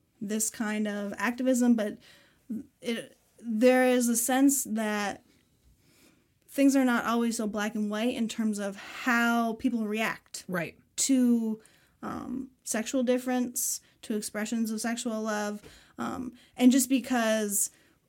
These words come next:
Speaker 1: we had this moment in the eighties where there was this hardening around
Speaker 2: Mm-hmm.
Speaker 1: heterosexuality
Speaker 2: Right.
Speaker 1: doesn't mean that was always the case. And certainly even in the eighties, it wasn't always the case everywhere.
Speaker 2: Mm-hmm. Yeah.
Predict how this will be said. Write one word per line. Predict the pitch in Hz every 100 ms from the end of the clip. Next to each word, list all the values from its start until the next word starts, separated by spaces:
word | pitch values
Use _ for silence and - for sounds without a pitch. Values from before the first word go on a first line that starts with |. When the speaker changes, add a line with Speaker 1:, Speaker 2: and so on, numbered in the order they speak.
| _ -
Speaker 1:
we | 254 247
had | 247 - 240 277 302 247
this | 247 240
moment | 233 240 240 220
in |
the | 208 -
eighties | 269 359 226 208 240 269 - - -
where | 220 220
there | 220 220
was | 220 220 208
this | 196
hardening | - - 214 220 226 220
around | 214 208 202 208 208
Speaker 2:
Mm-hmm. | 202 220
Speaker 1:
heterosexuality | 170 196 180 196 208 285 269 208 196 202 196
Speaker 2:
Right. | 170 156 139
Speaker 1:
doesn't | - 269 262
mean | 247
that | 240 226
was | 220
always | - 214 208
the | 202
case. | 202 233 214 208
And | 226 233
certainly | 277 254 240
even | 247 226
in | 220
the | -
eighties, | 247 226 202
it | 202
wasn't | 214 208
always | 190 196 202
the |
case | 196 185 185
everywhere. | 214 226 - - _
Speaker 2:
Mm-hmm. | 196 208 190 175
Yeah. | 190 190